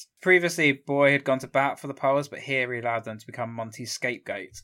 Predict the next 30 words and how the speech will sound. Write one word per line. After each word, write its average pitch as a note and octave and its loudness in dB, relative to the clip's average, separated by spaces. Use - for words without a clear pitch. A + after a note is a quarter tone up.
for - -14
the G#2 -12
entire G#2+ -4
failure A2 -10
of A2 -12
the A2+ -12
operation, A2+ -10
which - -18
is A2+ -16
really A#2 -10
harsh. G#2 -6
So, C4+ 6
a F#3+ 2
lot A3+ 4
of G#3+ 0
what G#3 4
he's E3+ -4
attacked D#3+ -4
for C#3 -6
in A#2+ -6
the A#2 -8
film G#2+ -4
is B2+ -4
inaccurate. F#2+ -10
Like, A2+ -14
he D#3+ -10
definitely D#3+ 2
wasn't C3+ -2
uncaring A2+ -2
towards G#2 -12